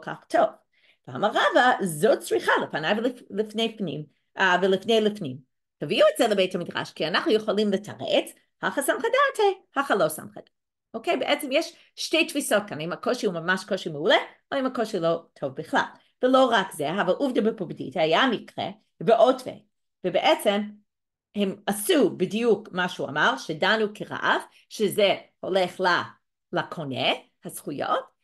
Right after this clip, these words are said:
ואז הביאו את הקושי, ושוב אמר לו רב יוסף, "זו אינה צריכה לפנים,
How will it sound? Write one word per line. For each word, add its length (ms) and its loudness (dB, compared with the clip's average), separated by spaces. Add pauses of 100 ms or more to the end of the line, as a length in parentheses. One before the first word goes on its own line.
(220)
ואז 1000 0 (240)
הביאו 280 4
את 120 -2
הקושי, 580 -2 (260)
ושוב 480 2
אמר 240 6
לו 120 4
רב 200 0
יוסף, 240 4
"זו 220 0
אינה 200 2
צריכה 320 -10
לפנים, 400 -2